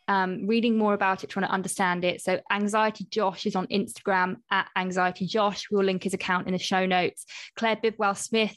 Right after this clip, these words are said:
is an upcoming guest of ours, and she's got a brilliant book called Anxiety, The Missing Stage of Grief, which we'll also link in the show notes. Some really helpful resources. Um, and I think even things like just, just learning how to breathe deeply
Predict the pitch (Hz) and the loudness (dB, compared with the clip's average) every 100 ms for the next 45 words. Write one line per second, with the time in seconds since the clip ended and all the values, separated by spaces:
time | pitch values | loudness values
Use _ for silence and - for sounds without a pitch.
0 | - 202 202 - - 190 180 220 - 208 | -4 0 0 0 -2 -2 -2 -4 -4 -2
1 | 196 190 190 190 - - - - 190 - | 2 2 2 0 -8 -16 -10 -4 -2 -2
2 | 208 - 175 214 240 214 196 196 190 - | -2 -2 0 0 2 2 0 -2 -2 -2
3 | 196 - 196 190 190 196 190 - 185 185 | -4 -2 -2 -2 0 0 0 0 0 0
4 | - 190 202 - 185 185 - 185 180 185 | -2 0 0 0 -4 -4 -2 0 0 -2
5 | 160 180 196 247 - - - - - - | -4 0 2 0 -4 -16 -18 -18 -6 -6
6 | - 185 185 185 180 180 180 170 180 180 | -2 0 0 0 -2 -2 -2 -2 -4 -4
7 | - 175 175 175 - - - - 202 202 | -2 -2 0 2 0 -2 -8 0 4 4
8 | 202 170 190 - 185 185 180 180 175 - | 2 2 0 0 0 2 0 0 -2 0
9 | 175 170 - - - - 180 175 180 196 | -2 -2 -8 -16 -12 -4 0 0 0 -2
10 | 190 226 233 240 254 233 214 196 185 - | 0 0 2 2 2 2 0 2 0 -2
11 | 180 - - 196 - 202 196 202 202 214 | -14 -16 -6 -6 -4 0 2 2 2 0
12 | 208 - 180 185 185 - 190 180 - 190 | -2 -2 0 0 -2 -2 -4 -2 0 0
13 | 247 | 0